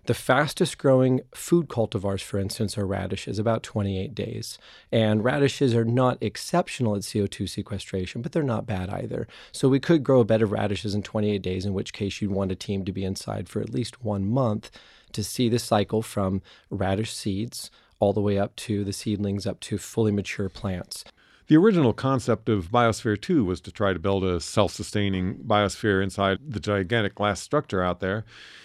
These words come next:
Speaker 2: Is this just a smaller version of that?
Speaker 1: It's actually quite similar in that respect, and we have the honor of working with many of the original biospherians. And so they're helping guide some of the efforts,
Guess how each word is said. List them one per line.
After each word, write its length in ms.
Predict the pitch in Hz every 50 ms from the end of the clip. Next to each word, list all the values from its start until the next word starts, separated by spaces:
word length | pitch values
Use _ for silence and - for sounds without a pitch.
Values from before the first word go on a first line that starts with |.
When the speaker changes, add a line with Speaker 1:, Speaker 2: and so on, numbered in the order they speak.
| - - _ _
Speaker 2:
Is 140 | - 123 104
this 220 | 143 185 - - -
just 320 | _ - 175 156 - -
a 20 |
smaller 320 | - - 147 147 160 175 147
version 380 | 87 98 131 151 143 185 180
of 80 | 175 160
that? 340 | 180 180 180 190 185 - - - - - - - - - - - - -
Speaker 1:
It's 220 | - 143 127 - -
actually 300 | 160 180 - - 208 175
quite 240 | - - 170 170 -
similar 320 | - 160 170 185 156 120
in 40 | 104
that 120 | 98 - -
respect, 460 | 98 95 - - - 95 92 - -
and 80 | 110
we 80 | 110 107
have 160 | 123 127 107
the 100 | 120 -
honor 300 | - 127 131 143 143 127
of 100 | 110 95
working 260 | 107 120 117 - 113
with 140 | 104 98 -
many 300 | 113 107 117 139 156 139
of 80 | 113 98
the 100 | 107 107
original 400 | 101 98 117 117 113 117 113 101
biospherians. 880 | 101 104 107 107 98 - - - 104 107 113 104 101 104 113 - - - - - - - - -
And 240 | 110 101 101 101 90
so 240 | - - 110 104
they're 160 | 92 110 107 101
helping 380 | 87 117 113 - - 101 98
guide 280 | - 113 113 117 117 110
some 120 | - 123
of 40 | 110
the 120 | 110 113
efforts, 420 | 113 104 - - 120 107 95 -